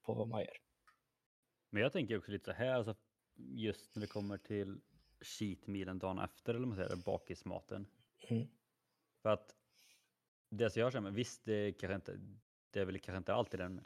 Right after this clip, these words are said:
Speaker 2: bästa maten när det kommer till näringsämnen och allt sånt där. Men om man tänker så här rent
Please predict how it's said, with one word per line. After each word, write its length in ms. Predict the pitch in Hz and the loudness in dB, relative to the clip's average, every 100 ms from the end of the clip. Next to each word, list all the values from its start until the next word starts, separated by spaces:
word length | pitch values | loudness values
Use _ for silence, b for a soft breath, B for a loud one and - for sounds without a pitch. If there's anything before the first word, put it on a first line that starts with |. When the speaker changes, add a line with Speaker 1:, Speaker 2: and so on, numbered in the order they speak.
| - | -14
Speaker 2:
bästa 440 | 90 101 - - | 4 4 4 -2
maten 280 | 123 90 90 | 0 2 0
när 80 | 90 | -2
det 40 | |
kommer 180 | 92 85 | -4 -6
till 260 | 90 87 90 | -4 -2 0
näringsämnen 640 | 90 85 - 87 90 107 | 0 -2 -4 -4 -4 -4
och 300 | 110 107 - | -4 -4 -4
allt 120 | 98 | -4
sånt 140 | - - | -4 -6
där. 200 | 101 98 _ _ _ _ _ _ - | -6 -6 _ _ _ _ _ _ -4
Men 120 | 95 | 0
om 80 | 107 | 2
man 100 | 98 | 2
tänker 240 | 101 87 | 2 0
så 100 | 90 | 0
här 100 | 87 | 0
rent 460 | 87 95 87 85 - | 0 0 -2 -4 -8